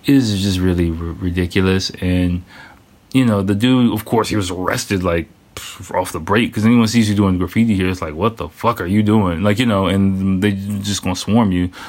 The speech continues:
So I'm really happy the person got caught. Um, and hopefully it discourages any other people from doing it. A person tagged trains, I think, a few years ago, and it's just like, the trains here are so clean.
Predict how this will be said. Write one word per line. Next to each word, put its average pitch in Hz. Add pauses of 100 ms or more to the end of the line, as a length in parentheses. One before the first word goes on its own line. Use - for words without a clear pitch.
So 107
I'm 110
really 147
happy 120
the 95
person 95
got 80
caught. 98 (500)
Um, 87 (100)
and 95
hopefully 101
it 90
discourages 92
any 98
other 95
people 90
from 95
doing 95
it. 95
A 87
person 101
tagged 95 (340)
trains, 110
I 101
think, 104
a -
few 104
years 101
ago, 107
and 92
it's 95
just 98
like, 95 (720)
the 120
trains 151
here 127
are 107
so 110
clean. 107